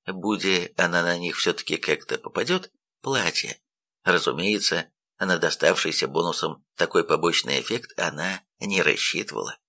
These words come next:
Да, раз уж речь зашла об эффектах побочных и не очень. Лично у меня, когда мы вчера покинули салон красоты, и я ещё раз уже спокойно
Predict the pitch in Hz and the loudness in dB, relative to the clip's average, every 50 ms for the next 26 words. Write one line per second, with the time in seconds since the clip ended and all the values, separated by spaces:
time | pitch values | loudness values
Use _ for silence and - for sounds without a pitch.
0 | _ _ _ _ _ _ _ _ - 82 78 92 90 87 82 71 73 73 73 90 | _ _ _ _ _ _ _ _ -4 2 4 4 6 6 6 4 4 4 4 2
1 | 135 147 - 151 139 - - - - 98 123 120 107 - 98 90 - - - 95 | 0 -2 -2 -2 -2 -2 -2 -2 -2 -4 -4 -4 -2 0 0 2 2 0 0 -2
2 | 95 - - - 90 82 80 - 78 73 - - 156 160 - - - 135 - - | -4 -4 -2 -2 -4 -4 -2 -4 -6 -4 -4 -4 -6 -6 -6 -6 -8 -8 -8 -6
3 | _ - - - 87 - - 135 - - - 107 98 - - - - 107 95 92 | _ -4 -4 -2 -2 -2 -2 -2 -2 -2 -2 -2 -4 -4 -6 -8 -6 -6 -4 -2
4 | 90 80 73 65 - - - - - _ _ _ _ _ _ _ _ _ _ _ | -2 -2 -2 -2 -2 -4 -4 -6 -18 _ _ _ _ _ _ _ _ _ _ _
5 | _ _ _ - - 92 95 92 - - 92 92 90 87 85 82 85 92 107 98 | _ _ _ -6 -2 -2 0 2 2 2 2 0 -2 -2 -2 -2 0 0 0 0
6 | - 82 85 85 85 87 82 - - - 69 71 85 - - 76 - - 76 82 | 0 0 0 0 0 -2 -2 -2 -2 0 2 2 2 2 0 -2 -2 -4 -4 -2
7 | 82 73 73 - - - 57 67 80 78 73 - - 64 60 - - - - - | -2 -2 0 0 0 0 2 2 0 0 -2 -4 -4 -4 -2 -2 -2 -4 -6 -8
8 | - 147 165 160 - - - 151 160 165 165 170 160 143 107 - - - - 67 | -8 -6 -6 -6 -8 -8 -6 -6 -6 -4 -4 -4 -4 -4 -4 -2 -2 -2 0 0
9 | 82 120 120 - - 80 82 76 - - - - - - - 90 98 90 85 87 | 0 0 0 -2 -2 -2 -2 -2 -2 -2 -2 -4 -4 -2 -2 -2 -2 -2 -2 -4
10 | 82 - | -4 -6